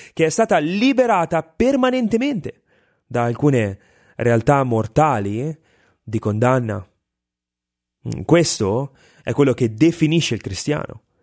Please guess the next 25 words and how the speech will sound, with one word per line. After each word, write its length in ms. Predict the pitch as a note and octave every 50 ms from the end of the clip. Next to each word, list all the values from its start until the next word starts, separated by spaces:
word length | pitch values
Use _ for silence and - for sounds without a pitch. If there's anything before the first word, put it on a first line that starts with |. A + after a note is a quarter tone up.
| _ _ _
Il 240 | - D2+ - - G#2
cristiano 460 | - C3 A2+ - - G3 F#3 D#3+ C#3+
non 160 | B2+ C3 C#3 D#3+
è 380 | F3 E3 C3+ B2 B2+ C#3+ D#3 -
colui 300 | - D3+ C#3 C#3+ C#3+ B2+
che 100 | - B2+
dice 280 | C3+ C#3 - - C#3
di 100 | B2+ B2+
credere 420 | - A2 A2 G#2+ G#2+ A2 A2+ A2+ A2+ -
in 180 | A#2+ A#2 A#2
Gesù. 420 | A2 A2+ A#2+ A2+ G#2+ D3 F3 F3+ - - _ _ _ _ _ _ _ _
Il 240 | - - - D#2+ G2
cristiano 360 | C3+ A#2+ - E3+ D3+ C#3 B2+
non 160 | C3 D#3 E3+
è 280 | E3 D3 C3+ D3 F3+ F#3+
colui 300 | - - E3 D3 D3+ D3
che 260 | - D3 C#3 B2+ A#2 - - - - C#3
recita 540 | B2 B2 D3+ F3 F3 - C#3+ A2 A#2 A2+ A#2
una 140 | C3 C#3+
certa 340 | C#3 - B2 G#2+ - - A2+
preghiera. 600 | - - A#2 A2+ A2+ C#3+ E3 F3 E3 B2 F#2 F2 - _ _ _ _ _ _ _ _ _ _
Il 120 | - G#2
cristiano 680 | - A#2 G2 - - B2+ B2+ B2 A2+ A2+ C3+ F3+ A3 A3
non 220 | E3 C3 B2 B2+
è 440 | A#2+ A2 A2+ B2 D#3 G3 A3+ A3+